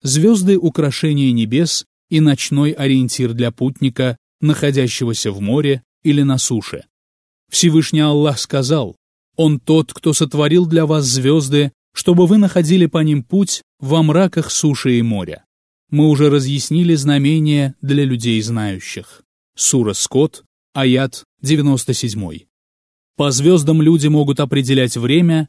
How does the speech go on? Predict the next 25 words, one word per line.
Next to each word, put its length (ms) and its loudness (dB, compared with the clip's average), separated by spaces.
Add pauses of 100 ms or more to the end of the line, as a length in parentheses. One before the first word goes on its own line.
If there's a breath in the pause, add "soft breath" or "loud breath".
(120)
и 120 0
направление. 800 -2 (560)
Всевышний 480 2
Аллах 360 2
сказал: 540 -2 (560)
«Мы 140 2
украсили 640 2
ближайшее 720 0
небо 400 0
красотой 600 -2
звезд 580 -4 (320)
и 80 0
оберегаем 680 2
его 400 0 (240)
от 180 -4
всякого 540 -2
мятежного 640 -2
шайтана». 640 -8 (400)
Сура 380 -2
«Стоящие 720 -6
в 40 -10
ряд», 360 -4 (280)
аяты 640 -2
шесть, 720 -8
семь. 460 -8